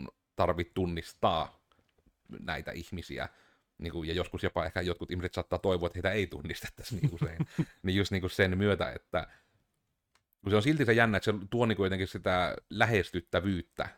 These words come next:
Speaker 1: mitä Oonakin tuossa aiemmin esiin nosti, ja ehkä semmoista tietynlaista uskottavuutta.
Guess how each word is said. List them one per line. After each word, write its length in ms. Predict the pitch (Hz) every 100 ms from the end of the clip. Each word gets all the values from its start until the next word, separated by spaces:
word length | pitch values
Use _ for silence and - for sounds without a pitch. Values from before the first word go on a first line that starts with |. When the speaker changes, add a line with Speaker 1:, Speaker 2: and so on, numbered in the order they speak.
| -
Speaker 1:
mitä 180 | 80 73
Oonakin 380 | 82 80 87
tuossa 240 | - - -
aiemmin 340 | 85 78 64
esiin 280 | 82 90 87
nosti, 320 | 87 - -
ja 60 | -
ehkä 180 | - 120
semmoista 260 | 135 131
tietynlaista 480 | 135 127 123 120 98
uskottavuutta. 920 | 95 - - - 69 55 - -